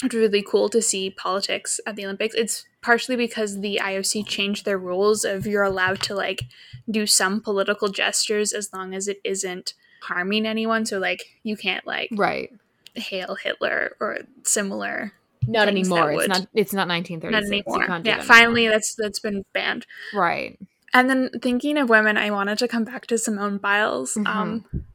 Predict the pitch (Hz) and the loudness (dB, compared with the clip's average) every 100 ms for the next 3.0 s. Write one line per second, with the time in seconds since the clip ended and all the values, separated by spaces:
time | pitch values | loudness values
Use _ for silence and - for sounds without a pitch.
0 | - 233 226 214 214 220 220 220 - _ | -8 -6 -4 -4 -4 -2 -2 -4 -10 _
1 | - 233 226 226 220 208 - - _ _ | -4 0 4 4 4 0 -2 -6 _ _
2 | _ _ 214 202 214 226 226 214 220 226 | _ _ -6 -2 0 0 -2 -2 -4 -6